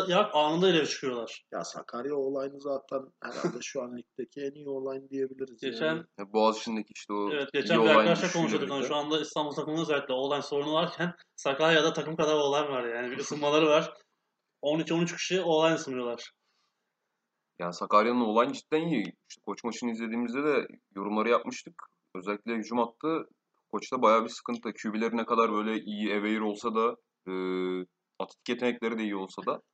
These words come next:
Speaker 2: Ya genel olarak defansına baktığında da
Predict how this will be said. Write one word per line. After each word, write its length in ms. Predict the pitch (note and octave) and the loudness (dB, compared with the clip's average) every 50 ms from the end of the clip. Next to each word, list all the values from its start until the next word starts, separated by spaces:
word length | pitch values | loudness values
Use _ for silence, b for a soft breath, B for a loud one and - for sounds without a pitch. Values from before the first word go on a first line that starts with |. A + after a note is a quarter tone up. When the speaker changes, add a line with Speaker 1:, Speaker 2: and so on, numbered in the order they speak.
| _ _ - | _ _ -6
Speaker 2:
Ya 140 | D3+ C3 A#2 G#2+ | -6 -6 -6 -6
genel 220 | A2 G#2 A2+ C3+ D#3 | -6 -6 -6 -4 -2
olarak 560 | F3 F#3 F#3 F#3 F#3 G3+ G3 G3 - - - | -2 0 2 2 2 2 0 -2 -8 -6 -6
defansına 580 | C#3+ C3+ - D#3+ D#3 D3+ - - F3 F3 F3+ | -6 -4 -4 -6 -8 -8 -8 -10 -8 -6 -2
baktığında 540 | F#3 F3 E3+ - - F#3 F3+ F#3 G3+ G#3+ G#3 | -2 -2 -4 -4 -6 -6 -4 -4 -4 -4 0
da 280 | F#3+ F#3 F#3+ - - | 0 0 0 -2 -8